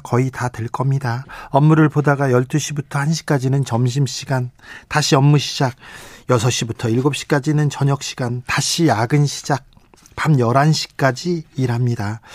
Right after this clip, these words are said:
집에 돌아오면 새벽 한 시가 다 된 시각이 되겠죠.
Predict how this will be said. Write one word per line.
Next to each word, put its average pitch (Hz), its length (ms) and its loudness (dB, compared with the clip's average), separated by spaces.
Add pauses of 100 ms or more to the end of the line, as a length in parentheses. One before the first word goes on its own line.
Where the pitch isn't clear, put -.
(300)
집에 175 360 4
돌아오면 160 920 4 (180)
새벽 - 420 -2
한 220 160 4
시가 202 400 0
다 147 220 -4
된 156 240 4
시각이 147 420 0
되겠죠. 127 560 -2